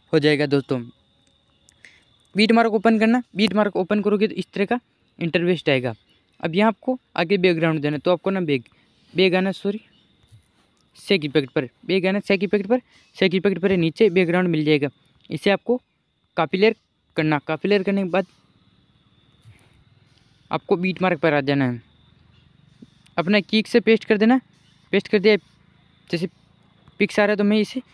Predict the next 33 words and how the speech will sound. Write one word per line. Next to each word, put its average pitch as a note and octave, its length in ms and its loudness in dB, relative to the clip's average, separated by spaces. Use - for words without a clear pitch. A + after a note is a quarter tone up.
नीचे D#3 200 0
कर E3+ 100 0
लेता D#3 200 2
हूँ, D#3+ 80 0
यहाँ D#3+ 140 -2
कुछ F#3+ 160 -6
छेड़छाड़ F#3 300 2
नहीं D3+ 100 0
कर C#3+ 160 -2
दूँगा C#3 240 -4
दोस्तों। B2+ 320 -10
अब D3+ 160 0
ये A#3 240 6
और F3 100 2
ये G#3+ 140 6
मिलेगा, A3 300 2
इसे G3+ 200 0
आपको G#3 240 0
चालू F3+ 260 2
कर D3+ 140 0
देना C#3 200 -2
दोस्तों। - 1500 -12
अब F3 100 -2
इस F#3+ 140 0
टेक्स्ट A3+ 240 2
में A3 100 4
आपको G#3+ 280 -2
effect F#3 320 0
मिलेगा, C3+ 380 0
तो - 80 -18
आप - 200 -2
इस G3 220 -4
टेक्स्ट - 280 -2